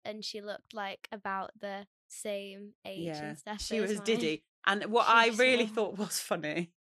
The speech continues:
Speaker 2: 'cause
Speaker 1: Is that she had a
Speaker 2: it's a nice
Speaker 1: phone?
Speaker 2: sense of people. First of all, she had a phone. Juno was clearly thinking, "I'm not allowed a phone." And the, one of the first things that happened when she came in and sat down was someone stood at the front of the stage and said a swear word, <laughs> which, and I just thought
Speaker 1: Oh, yeah,
Speaker 2: the grown-up
Speaker 1: that was
Speaker 2: she was
Speaker 1: funny.
Speaker 2: with must have been like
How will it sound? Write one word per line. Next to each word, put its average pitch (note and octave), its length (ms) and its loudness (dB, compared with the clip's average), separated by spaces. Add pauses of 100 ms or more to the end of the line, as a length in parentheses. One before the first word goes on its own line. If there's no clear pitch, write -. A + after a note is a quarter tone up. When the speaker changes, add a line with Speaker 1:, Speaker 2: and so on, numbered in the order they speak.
(100)
Speaker 2:
'cause A3 100 -6
Speaker 1:
Is - 60 -10
that A#3 140 -8
she D#4+ 180 4
had D#4+ 80 4
a E4+ 60 4
Speaker 2:
it's E4 100 0
a E4 220 6
nice F3+ 180 2
Speaker 1:
phone? G3 60 -8
Speaker 2:
sense E3+ 180 -6
of - 60 -14
people. G3 120 -8
First D#4+ 240 2
of C#4 60 -4
all, A3+ 40 -4
she G3+ 120 -2
had A3 120 4
a G#3+ 40 -8
phone. D#3+ 260 0
Juno F#3+ 260 -4
was E3 120 -6
clearly D#3 220 -6
thinking, D3+ 400 -10
"I'm D3+ 100 -8
not C3+ 140 -8
allowed C#3 160 -10
a - 120 -4
phone." - 180 -6 (140)
And F3 560 -2 (220)
the, G#3+ 160 2
one A3+ 200 2
of G#3+ 60 0
the G#3+ 60 -2
first G#3+ 420 4
things G#3 200 -2
that G3+ 120 -2
happened F3 340 -4
when F3+ 140 -4
she F#3 200 -6
came F3+ 220 -2
in F3+ 80 -4
and F#3 120 -4
sat - 160 -6
down D3 440 0 (280)
was F3 160 -2
someone E3+ 240 0
stood F3 200 -4
at B2 40 -2
the - 60 -6
front C3 200 -4
of F3 60 -12
the F3 60 -12
stage D3+ 380 -2
and D#3+ 260 -6
said D#3 180 -4
a D3+ 40 -10
swear C#3+ 280 -6
word, F3+ 140 0 (140)
<laughs> - 60 -12
which, F#4+ 260 6 (240)
and F4+ 360 6
I G4 120 10
just G4 260 0
thought F4 240 6
Speaker 1:
Oh, C#4 40 2
yeah, A#3+ 340 2
Speaker 2:
the A4 120 6
grown-up A4 280 6
Speaker 1:
that G4 100 8
was F#4 100 -4
Speaker 2:
she G#4+ 140 8
was G#4 140 6
Speaker 1:
funny. G#4 140 4
Speaker 2:
with D#4 80 6
must D#4+ 180 4
have D4+ 80 -4
been C#4 140 2
like C#4 300 4